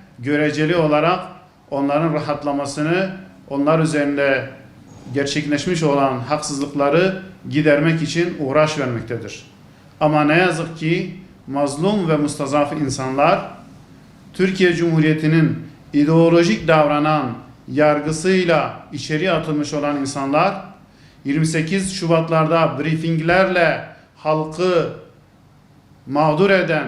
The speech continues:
mahkum eden hakimlerin içeri atmış olduğu insanlar şu an halen zindanlarda unutulmuş bulunmaktadır. Bu zindanlarda unutulmuş olan insanlara çare yine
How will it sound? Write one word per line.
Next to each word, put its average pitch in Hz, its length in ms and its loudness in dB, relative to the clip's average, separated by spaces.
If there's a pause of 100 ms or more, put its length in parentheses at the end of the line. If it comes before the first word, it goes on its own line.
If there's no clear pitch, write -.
(140)
mahkum 196 460 -4
eden 160 320 2 (480)
hakimlerin 160 1000 0 (300)
içeri 151 360 0
atmış 156 320 -2
olduğu 147 320 -4
insanlar 160 640 0 (420)
şu 160 220 -2
an 151 120 2
halen 170 640 2 (340)
zindanlarda 151 1200 0
unutulmuş 156 580 -2
bulunmaktadır. 127 600 -6 (1000)
Bu 165 160 2
zindanlarda 175 960 2 (340)
unutulmuş 175 600 -4
olan 175 300 0
insanlara 165 880 0 (380)
çare 170 640 2 (640)
yine 175 640 0